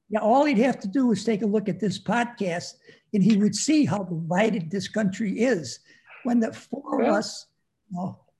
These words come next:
Speaker 1: all really have entirely different opinions. I would like to disassociate myself from the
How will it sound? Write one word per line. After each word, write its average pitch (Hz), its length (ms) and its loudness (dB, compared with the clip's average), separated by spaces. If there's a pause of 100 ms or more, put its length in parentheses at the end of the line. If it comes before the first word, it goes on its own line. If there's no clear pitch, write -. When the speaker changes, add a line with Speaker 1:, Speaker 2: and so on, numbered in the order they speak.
(100)
Speaker 1:
all 262 380 2
really 285 420 4
have 214 360 0
entirely 220 720 0 (100)
different 208 400 -4 (180)
opinions. 208 640 -2 (280)
I 220 120 0
would 202 160 2
like 247 280 0
to 202 140 0
disassociate 208 1200 -2 (400)
myself 214 600 0
from 185 160 2
the 190 300 4